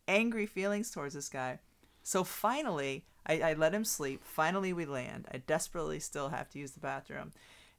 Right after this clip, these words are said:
And we land a little early. And so now the problem is we can't get to our gate. So we're on an active runway. So even though this guy's awake,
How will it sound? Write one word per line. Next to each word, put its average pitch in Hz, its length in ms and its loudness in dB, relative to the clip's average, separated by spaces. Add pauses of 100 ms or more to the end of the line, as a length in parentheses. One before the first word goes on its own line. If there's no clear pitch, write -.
And 156 360 4 (300)
we 165 160 0
land 170 300 0
a 165 60 0
little 165 280 0
early. 175 540 0
And 143 120 -6
so 151 140 -2
now 165 320 2
the 208 120 -2
problem 139 520 -2
is 127 400 -8
we 156 120 -2
can't 175 300 0
get 170 200 -4
to 160 120 -4
our 135 120 2
gate. 156 420 -2
So - 140 -2
we're 143 160 0
on 160 200 2
an 151 160 -2
active 165 480 0
runway. 196 440 0
So - 200 -2
even 208 240 0
though 202 120 4
this 180 160 0
guy's 170 280 0
awake, 170 540 -2